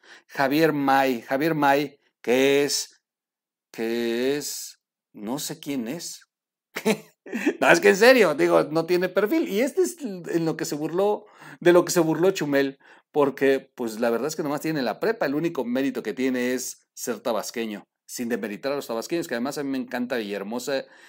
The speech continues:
y me la paso muy bien. Y tuve una novia de, de Jonuta, por cierto, Jonuta, Tabasco. ¡Qué guapas mujeres, Dios mío! Pero, pues, este, no puede ser nada más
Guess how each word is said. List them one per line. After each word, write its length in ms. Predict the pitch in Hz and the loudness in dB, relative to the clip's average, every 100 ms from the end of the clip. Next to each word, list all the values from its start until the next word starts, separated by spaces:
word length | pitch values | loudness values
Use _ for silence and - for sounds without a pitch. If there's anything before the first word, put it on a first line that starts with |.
| - | -16
y 140 | - 120 | -4 0
me 120 | 127 | 2
la 140 | 120 | 0
paso 200 | 135 156 | 0 -4
muy 120 | 151 165 | -4 -2
bien. 160 | 196 | -2
Y 60 | 160 | 0
tuve 220 | 185 214 | 2 2
una 140 | 180 | 2
novia 300 | 143 156 151 | 0 2 2
de, 540 | 127 113 101 104 101 - _ _ _ | 2 0 -2 -4 -6 -12 _ _ _
de 160 | 101 - | -6 -4
Jonuta, 600 | - 117 120 165 160 - | -2 -2 0 0 -2 -6
por 140 | 90 | -10
cierto, 320 | - 113 - | -8 -8 -8
Jonuta, 500 | - 101 117 156 113 | -10 -4 -4 -4 -6
Tabasco. 420 | 101 95 120 - - | -6 -4 -6 -8 -12
¡Qué 140 | - | -12
guapas 1000 | 101 113 135 147 - _ _ - 107 90 | -4 -2 0 -2 -6 _ _ -4 -4 -4
mujeres, 520 | 98 - 113 107 - | -10 -8 -6 -6 -8
Dios 220 | 98 98 | -10 -10
mío! 280 | 90 104 101 - - - _ | -10 -10 -12 -16 -20 -20 _
Pero, 560 | 156 196 208 208 233 - _ _ _ _ _ - | 4 6 8 8 6 2 _ _ _ _ _ -16
pues, 280 | 98 95 95 | -12 -10 -8
este, 680 | 101 - 95 95 85 78 76 | -8 -8 -6 -6 -6 -10 -10
no 180 | 135 | -10
puede 140 | 156 175 | -8 -6
ser 320 | 165 160 135 | -6 -6 -8
nada 180 | 127 139 | -10 -10
más 460 | 147 147 - - | -8 -8 -8 -12